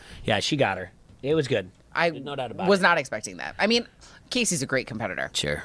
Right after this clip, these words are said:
Speaker 2: Absolutely. But I didn't expect it to be like that.
Speaker 1: Mm-hmm. And
Speaker 2: <laughs>
Speaker 1: you never, never resist an opportunity to remind you that she plays in a women's professional football league for nine
Speaker 2: Right.
Speaker 1: seasons, and that came up again, and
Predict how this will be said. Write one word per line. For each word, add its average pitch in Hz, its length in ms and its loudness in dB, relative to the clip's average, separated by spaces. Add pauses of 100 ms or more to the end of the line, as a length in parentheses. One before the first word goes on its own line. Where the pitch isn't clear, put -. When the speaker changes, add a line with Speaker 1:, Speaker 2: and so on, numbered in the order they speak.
(160)
Speaker 2:
Absolutely. 139 580 0 (300)
But 135 460 6
I 165 240 6
didn't 185 300 6
expect - 340 4
it 139 120 -6
to 143 80 -2
be 131 160 2
like 101 280 0 (220)
that. 95 280 -2
Speaker 1:
Mm-hmm. 101 460 6
And 107 800 4
Speaker 2:
<laughs> - 40 -20
Speaker 1:
you 107 320 -8
never, 131 380 6
never 131 320 2 (160)
resist 120 360 0
an 120 60 4
opportunity 113 440 2
to 117 140 2
remind 110 360 4
you 107 60 0
that 104 160 0
she 110 180 2
plays 110 340 2
in 104 120 0
a 107 120 2
women's 110 480 4
professional 107 480 2
football 104 360 2
league 101 180 -2
for 113 100 2
nine 107 160 4
Speaker 2:
Right. 139 140 8
Speaker 1:
seasons, 110 480 2
and 95 120 0
that 95 160 0
came 110 200 0
up 104 140 0
again, 107 280 0
and 101 220 -4